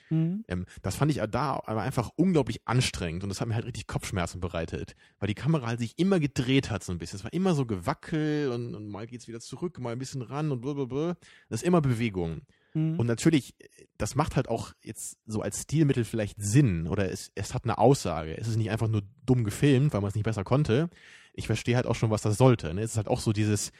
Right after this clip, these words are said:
Speaker 2: da brodelt irgendwie was in dieser Stimmung, ne? Das, dieses, dieses Familienfest irgendwie.
Speaker 1: Ja.
Speaker 2: Das ist, das sieht zwar alles aus, als wäre das alles so schön und locker, aber im Grunde, weißt du, die Leute brodeln irgendwie innerlich, die, die sind verkrampft, die zittern, so wie die Kamera auch. Ähm,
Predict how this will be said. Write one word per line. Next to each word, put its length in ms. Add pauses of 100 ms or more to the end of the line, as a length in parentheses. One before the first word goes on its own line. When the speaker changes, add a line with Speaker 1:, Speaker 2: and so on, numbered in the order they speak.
(360)
Speaker 2:
da 100
brodelt 440
irgendwie 360
was 200
in 80
dieser 200
Stimmung, 540 (100)
ne? 140
Das, 140 (280)
dieses, 320
dieses 260
Familienfest 760
irgendwie. 200
Speaker 1:
Ja. 20
Speaker 2:
Das 120
ist, 180 (540)
das 160
sieht 140
zwar 220
alles 220
aus, 220
als 140
wäre 60
das 100
alles 200
so 80
schön 260
und 120
locker, 440
aber 140
im 80
Grunde, 360 (440)
weißt 240
du, 40
die 60
Leute 200
brodeln 360
irgendwie 180
innerlich, 380
die, 280
die 160
sind 180
verkrampft, 560
die 60
zittern, 480
so 120
wie 40
die 80
Kamera 320
auch. 380 (920)
Ähm, 340